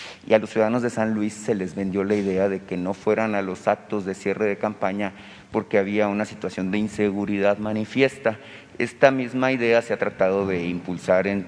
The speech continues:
en ciudades o comunidades como Cajeme, como Guaymas, Empalme, eh, con el ánimo, eh, asumo yo, de, de inducir una baja en la participación de, de, de los ciudadanos en, en la votación. Eh, en ese sentido,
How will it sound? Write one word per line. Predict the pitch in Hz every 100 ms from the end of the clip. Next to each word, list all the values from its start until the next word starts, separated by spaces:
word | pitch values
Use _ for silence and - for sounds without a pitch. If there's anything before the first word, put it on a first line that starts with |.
| -
en | 98 82 76
ciudades | 90 90 98 92
o |
comunidades | 87 87 85 92
como | - 85 85
Cajeme, | 95 - 113 107 104 101
como | 90 78 80 76 - -
Guaymas, | - 98 101 92 90
Empalme, | 98 - 101 95 101 95 - - -
eh, | 110 107 - -
con | 110 110
el | 110
ánimo, | 120 135 123 120 -
eh, | 104 92
asumo | 90 - 110 107
yo, | 101 98
de, | 107 107
de | 104 98 95 92
inducir | 95 98 95 - 131
una | 117 117
baja | 101 107 117
en | 104
la | 92
participación | 110 - - - 87 - 90 92
de, | 92 90
de, | 80 82
de | 90
los | 85
ciudadanos | - 85 87 90
en, | 85 87
en | 87
la | 85
votación. | 87 95 104 123 107 - - - -
Eh, | 113 113 113
en | 120
ese | 127
sentido, | - 131 - 123 127